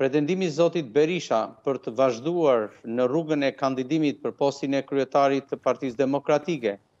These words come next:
duke ndjekur rigorozisht një aksion politik të tij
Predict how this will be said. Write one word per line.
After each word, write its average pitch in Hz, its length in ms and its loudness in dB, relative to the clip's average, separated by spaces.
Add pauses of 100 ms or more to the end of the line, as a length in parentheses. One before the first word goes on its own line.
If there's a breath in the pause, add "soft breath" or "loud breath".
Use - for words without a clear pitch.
(180)
duke 131 260 2
ndjekur 160 640 0 (340 soft breath)
rigorozisht 160 960 2
një 143 420 0
aksion 175 500 0
politik 139 600 -2
të 143 100 -2
tij 123 220 -4